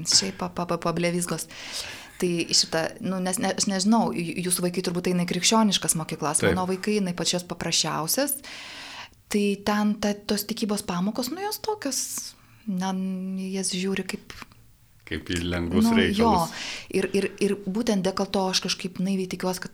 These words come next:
Speaker 1: turėsiu, turėsiu daug erdvės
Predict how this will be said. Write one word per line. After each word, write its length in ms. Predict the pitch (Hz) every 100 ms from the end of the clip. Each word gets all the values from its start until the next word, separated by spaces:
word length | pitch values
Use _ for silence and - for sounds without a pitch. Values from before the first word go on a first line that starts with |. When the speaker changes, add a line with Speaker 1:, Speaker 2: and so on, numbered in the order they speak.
| -
Speaker 1:
turėsiu, 840 | 180 180 180 175 - - 185 185 - - - -
turėsiu 440 | - 185 180 -
daug 320 | 175 185 185 180
erdvės 760 | 170 165 175 175 160 - -